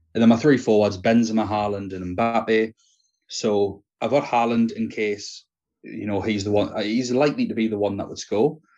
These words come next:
So if he busts my triple Man City defense, at least I've got some coverage on that, and then I can pull those out for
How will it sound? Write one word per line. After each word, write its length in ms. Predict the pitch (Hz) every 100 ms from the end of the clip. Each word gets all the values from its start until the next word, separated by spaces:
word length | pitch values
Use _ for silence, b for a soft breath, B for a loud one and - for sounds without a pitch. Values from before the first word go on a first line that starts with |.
| b b b b b
So 220 | - 123 104
if 100 | -
he 180 | 113
busts 500 | 101 107 101 - -
my 220 | 110 98 98
triple 360 | - - 104 104
Man 240 | 101 95
City 320 | - 98 95
defense, 460 | - 90 101 95 -
at 80 | -
least 180 | 107
I've 80 | 104
got 100 | 95
some 180 | - 92
coverage 400 | - 95 95 90
on 120 | 92 92
that, 140 | 90
and 100 | 90
then 100 | 92
I 40 |
can 160 | - 90
pull 240 | - 90 87
those 240 | 87 82
out 240 | 90 87 87 _
for 340 | 87 85 82